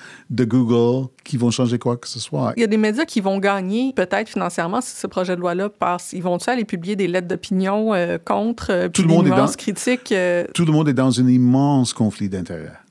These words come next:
Speaker 1: J'ai dit à un ancien candidat libéral qui a, qui a essayé de me vendre cette idée selon laquelle les géants du web étaient, euh,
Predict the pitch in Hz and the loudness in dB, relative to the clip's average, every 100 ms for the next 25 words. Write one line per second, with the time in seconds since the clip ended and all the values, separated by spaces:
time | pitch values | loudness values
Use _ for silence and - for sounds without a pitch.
0 | _ _ - 82 113 117 127 139 120 123 | _ _ -8 -4 0 0 2 2 4 4
1 | 127 - 135 127 120 110 113 113 107 101 | 4 2 2 4 2 2 2 2 2 2
2 | 113 117 101 107 101 101 113 113 - 104 | 0 -2 -4 -4 -4 -6 -6 -6 -4 -2
3 | 101 95 92 95 98 - 90 98 92 92 | -2 -2 -4 -2 -4 -6 -10 -10 -6 -8
4 | - - 92 92 87 104 92 87 87 92 | -8 -6 -4 -4 -6 -6 -6 -6 -8 -6
5 | 92 90 90 92 90 85 95 90 85 | -6 -6 -6 -6 -8 -8 -8 -8 -10